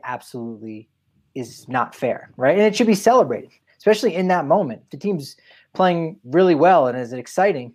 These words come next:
you should be celebrating that. But I think when you, you look at things on a, on a grand scale and you say, "Hey, if you were to play this season out a hundred times,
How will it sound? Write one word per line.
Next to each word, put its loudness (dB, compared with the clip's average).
you -14
should -12
be -10
celebrating -4
that. -20
But 4
I 4
think -4
when -4
you, -4
you -6
look -4
at -6
things -10
on -2
a, -4
on -4
a -6
grand -6
scale 2
and -4
you -12
say, -6
"Hey, 2
if 0
you -6
were -2
to -4
play -2
this -6
season -8
out -6
a -12
hundred -6
times, -8